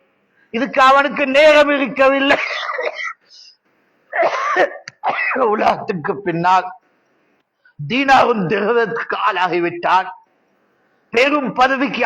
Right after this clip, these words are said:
ஆளாகிவிட்டான், அந்தஸ்துக்கும் கௌரவத்துக்கும் தான் அவனுக்கு நேரமும் காலமும் இருந்தது தவிர, நபி முஹம்மது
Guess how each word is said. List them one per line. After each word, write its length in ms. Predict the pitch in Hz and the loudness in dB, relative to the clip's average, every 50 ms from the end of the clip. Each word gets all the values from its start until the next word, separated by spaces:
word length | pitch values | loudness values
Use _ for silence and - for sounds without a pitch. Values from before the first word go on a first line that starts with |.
| 226 | 4
ஆளாகிவிட்டான், 840 | 240 233 220 220 196 196 202 202 196 196 - 190 190 214 220 214 - - - - - - _ _ _ _ _ _ _ _ _ _ _ | 4 4 4 2 2 0 0 -2 -2 -2 0 2 4 6 6 4 2 -2 -10 -18 -20 -20 _ _ _ _ _ _ _ _ _ _ _
அந்தஸ்துக்கும் 920 | - 240 285 285 277 311 302 302 302 - 294 269 - - 277 302 330 320 311 233 262 - _ - - - - - - - - - - - _ _ _ _ _ _ _ _ _ _ _ _ _ _ _ _ - - - 139 123 | -2 -2 0 0 2 0 0 0 -2 -6 -6 -6 -4 0 4 4 4 4 2 -2 -10 -12 _ -8 -8 -6 -6 -6 -6 -6 -6 -8 -8 -12 _ _ _ _ _ _ _ _ _ _ _ _ _ _ _ _ -14 -14 -14 -10 -6
கௌரவத்துக்கும் 680 | 147 151 175 165 156 156 - - 160 147 - - 156 147 127 - | -4 -2 -2 -2 -2 -4 -6 -6 -8 -8 -8 -8 -8 -8 -8 -6
தான் 140 | 151 151 156 139 | -6 -4 -4 -4
அவனுக்கு 380 | 147 147 147 143 139 135 - 147 147 147 | -4 -4 -6 -6 -8 -8 -8 -8 -8 -6
நேரமும் 480 | 160 165 151 147 143 143 139 139 131 - - | -4 -4 -2 -2 -4 -4 -6 -8 -10 -12 -10
காலமும் 420 | - 147 156 160 147 143 135 131 127 131 | -8 -6 -4 -4 -4 -6 -8 -10 -12 -12
இருந்தது 340 | - 139 135 131 127 131 127 - - | -10 -10 -12 -12 -14 -16 -18 -14 -12
தவிர, 240 | 139 135 135 131 131 131 - - _ _ _ _ _ _ _ _ _ _ 740 740 740 _ _ _ - 719 - _ _ _ _ _ _ _ _ _ | -10 -8 -8 -6 -6 -8 -10 -12 _ _ _ _ _ _ _ _ _ _ -20 _ _ _ _ _ -20 -20 -20 _ _ _ _ _ _ _ _ _
நபி 320 | - - - 135 147 160 160 147 143 | -18 -14 -12 -8 -6 -6 -6 -6 -6
முஹம்மது 420 | - - - 190 185 165 - - | -8 -8 -6 -6 -6 -6 -6 -8